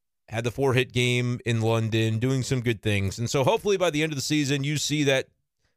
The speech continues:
standard seven sixty, seven seventy O P S with more of, like, a two forty, two fifty batting average. The, the walks that he needs, the, the power numbers that he needs to be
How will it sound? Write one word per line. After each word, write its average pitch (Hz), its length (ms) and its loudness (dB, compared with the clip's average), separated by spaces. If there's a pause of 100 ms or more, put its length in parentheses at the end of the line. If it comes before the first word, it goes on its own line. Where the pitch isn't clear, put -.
standard 151 500 0
seven 139 340 0
sixty, 135 520 -2
seven 131 320 0
seventy 123 380 0
O 123 100 2
P 117 240 0
S 117 300 0
with 117 160 -8
more 123 120 0
of, 113 80 0
like, 110 180 0
a 107 60 -2
two 135 180 -2
forty, 117 300 -2
two 127 140 -2
fifty 120 340 -2
batting 104 400 0
average. 101 460 0 (1300)
The, 123 200 2
the 117 140 0
walks 139 420 2
that 143 140 2
he 139 100 2
needs, 117 580 0
the, 107 400 0 (160)
the 113 100 -2
power 131 360 2
numbers 127 380 0
that 127 120 2
he 127 80 0
needs 98 500 -2
to 113 160 -2
be 107 440 0